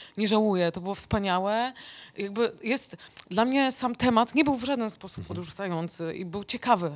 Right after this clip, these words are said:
Speaker 1: On mnie w sumie nawet zachęcił do tej książki.
Speaker 2: Mhm.
Speaker 1: Byłam ciekawa, w jaki sposób ten temat został pokazany. Mnie odrzuciła egzaltacja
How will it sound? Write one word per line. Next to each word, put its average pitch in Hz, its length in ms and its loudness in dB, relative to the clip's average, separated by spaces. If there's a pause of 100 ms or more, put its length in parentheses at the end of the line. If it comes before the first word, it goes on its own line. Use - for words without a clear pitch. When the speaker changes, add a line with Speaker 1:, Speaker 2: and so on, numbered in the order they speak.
(140)
Speaker 1:
On 190 120 -6
mnie 196 100 -2
w - 40 -12
sumie 202 400 -6
nawet 196 240 -8
zachęcił 214 400 0
do 214 100 0
tej - 100 -8
książki. 226 300 0
Speaker 2:
Mhm. 95 100 -4
Speaker 1:
Byłam 127 160 2
ciekawa, 208 280 -6
w 190 60 -8
jaki 233 160 -8
sposób 208 300 -16
ten 208 120 -12
temat 202 200 -10
został 220 200 -12
pokazany. 185 560 -8 (380)
Mnie 226 120 2
odrzuciła 233 380 0
egzaltacja 247 840 -2